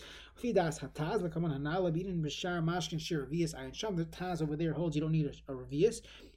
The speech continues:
If this is the type of beverage, let's say one ounce of scotch is like three ounces of wine, so then even less than a Revius, so one ounce would also be considered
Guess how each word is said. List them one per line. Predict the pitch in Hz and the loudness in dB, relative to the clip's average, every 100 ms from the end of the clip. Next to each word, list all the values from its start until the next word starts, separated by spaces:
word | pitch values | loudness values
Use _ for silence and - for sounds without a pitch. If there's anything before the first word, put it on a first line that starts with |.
| - | 10
If | 214 214 - 175 | 10 10 4 -2
this | 190 | 0
is | 190 | 0
the | 160 | -2
type | 160 180 170 | 0 0 2
of | 151 - | -4 0
beverage, | 185 180 156 151 - _ _ _ _ _ _ _ _ - | 2 4 2 0 -10 _ _ _ _ _ _ _ _ -2
let's | 190 175 | 0 4
say | 170 | 2
one | 147 156 185 175 | 4 4 6 4
ounce | 180 160 | -2 -2
of | - | -4
scotch | 196 160 147 - | -2 -2 -4 -4
is | 143 | -2
like | 143 147 | 0 -2
three | - 175 175 | 0 2 2
ounces | 165 160 143 | 2 0 0
of | 147 | 2
wine, | 226 269 214 - - - | 2 4 2 -2 -10 -18
so | - 170 | -4 2
then | 170 165 165 | 4 2 0
even | 190 180 175 | -2 0 2
less | 190 233 | 2 2
than | 214 | 2
a | |
Revius, | 175 147 160 - 147 | 2 4 2 0 -4
so | 151 | -2
one | 151 | -2
ounce | 240 208 180 | -2 -4 -2
would | 170 | 2
also | 226 208 | 2 2
be | 165 | 0
considered | 160 156 196 165 160 | 0 0 2 4 4